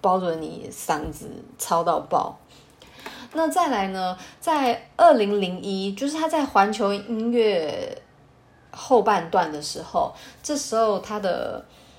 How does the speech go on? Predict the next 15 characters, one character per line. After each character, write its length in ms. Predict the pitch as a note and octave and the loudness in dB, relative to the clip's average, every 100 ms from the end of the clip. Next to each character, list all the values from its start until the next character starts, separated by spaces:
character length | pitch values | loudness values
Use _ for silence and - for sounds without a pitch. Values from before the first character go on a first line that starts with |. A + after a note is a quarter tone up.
| _ _ _ - | _ _ _ -18
创 300 | - C4+ A3 | -2 0 2
作 640 | G#3+ A3+ F#3+ E3 C#3 G2+ | 2 4 4 2 0 -4
元 240 | - F3 F3 | -4 -2 -2
素 220 | A#3+ G3+ | -4 -4
就 160 | F#3+ F3+ | -4 -4
多 200 | F3+ F3 | 0 0
了 120 | D3+ | 0
一 100 | D3 | -4
个 140 | C#3 | -6
人， 260 | - - A#2 | -6 -10 -12
就 160 | D#3+ | -12
是 160 | D#3+ D#3 | -10 -12
周 240 | D3 F#3 | -6 -6
杰 260 | F3+ - - - | -4 -6 -6 -6
伦。 200 | C#2 - | -8 -8